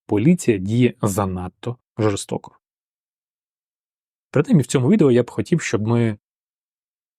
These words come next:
стали в позицію поліцейських і також з їхньої точки зору оцінили, що насправді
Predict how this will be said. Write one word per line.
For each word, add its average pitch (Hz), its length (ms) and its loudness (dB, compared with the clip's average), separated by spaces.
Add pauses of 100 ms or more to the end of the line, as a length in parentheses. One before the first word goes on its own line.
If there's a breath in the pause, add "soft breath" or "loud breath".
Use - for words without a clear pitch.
(120)
стали 98 340 -4
в 90 60 -10
позицію 101 400 -2
поліцейських 160 800 2
і 196 240 2 (400)
також - 460 -2
з 107 240 -2
їхньої 107 320 0
точки - 320 -8
зору 123 300 2 (920)
оцінили, 113 500 0
що - 220 -8
насправді 117 760 -2